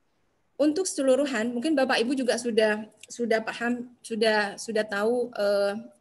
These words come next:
indeks Fungorum. Di situ online database, tetapi informasinya terutama untuk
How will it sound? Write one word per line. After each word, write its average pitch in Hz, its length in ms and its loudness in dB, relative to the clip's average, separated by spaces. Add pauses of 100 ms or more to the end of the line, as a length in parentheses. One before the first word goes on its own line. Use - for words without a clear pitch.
(160)
indeks 226 480 0
Fungorum. 208 480 -4 (560)
Di 233 80 -4
situ 302 480 -2 (720)
online 254 480 2
database, 254 560 0
tetapi 240 320 -4
informasinya 240 1120 -4
terutama 240 560 0
untuk 226 720 2